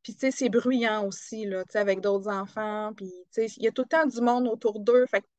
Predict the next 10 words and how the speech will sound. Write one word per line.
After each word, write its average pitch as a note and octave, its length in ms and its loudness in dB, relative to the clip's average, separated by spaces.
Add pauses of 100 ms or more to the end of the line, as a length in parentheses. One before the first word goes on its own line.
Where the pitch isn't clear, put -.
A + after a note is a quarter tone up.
(140)
pour B3+ 220 6
eux, F4 80 0
c-, - 160 -16
c'est - 280 -8
épuisant G#3+ 480 -6
pour - 160 -20
les E3+ 160 -20
enfants. - 1300 -20 (640)
Fait A3 140 2
que G#3 40 -14